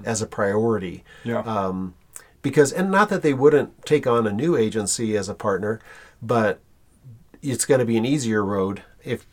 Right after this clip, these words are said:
Speaker 1: if you connect and fit well with an agency they already support.
Speaker 2: Yeah.
Speaker 1: Um, so that's a good way to go. And I think the last thing I, I could say,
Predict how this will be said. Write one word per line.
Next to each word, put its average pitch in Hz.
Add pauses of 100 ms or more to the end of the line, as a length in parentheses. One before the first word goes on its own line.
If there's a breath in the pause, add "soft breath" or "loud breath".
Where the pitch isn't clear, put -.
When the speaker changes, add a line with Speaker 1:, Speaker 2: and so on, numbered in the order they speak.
(140)
Speaker 1:
if 123
you 113
connect 107
and 95
fit -
well 104
with 95
an 107
agency 104
they 101
already 87 (320)
support. - (100)
Speaker 2:
Yeah. 151 (160)
Speaker 1:
Um, 101
so 175
that's 185
a 160
good 123
way 107
to 101
go. 98 (360 loud breath)
And 156
I 160
think 170
the 131
last 127
thing 113
I, 120
I 135
could 131
say, 107